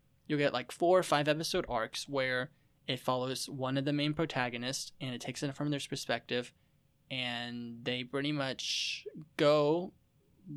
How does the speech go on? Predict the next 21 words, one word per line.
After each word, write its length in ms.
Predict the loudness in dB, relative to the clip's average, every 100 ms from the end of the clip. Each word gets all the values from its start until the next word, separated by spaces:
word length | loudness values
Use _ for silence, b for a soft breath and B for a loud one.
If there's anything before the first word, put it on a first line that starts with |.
| -6
living 600 | -2 0 0 0 -2 -2
this 200 | -2 -2 0
arc, 320 | 6 6 6 0
and 160 | -4 -2
then 120 | -4
something 680 | 0 0 0 -2 -2 -4 -10 _ _ _
will 140 | -2
happen 460 | 2 2 2 -2 -8
where 140 | -6
they 100 | -6
go 240 | -4 -2 0
to 100 | 0
the 80 | 0
Cotton 320 | 2 2 2
Drifting 320 | -2 -4 -6
Festival 420 | -6 -6 -2 -2 -2
and 220 | -6 -6
a 40 |
death 280 | -2 -2 -2
will 80 | -6
happen. 420 | -6 -6 -10 -14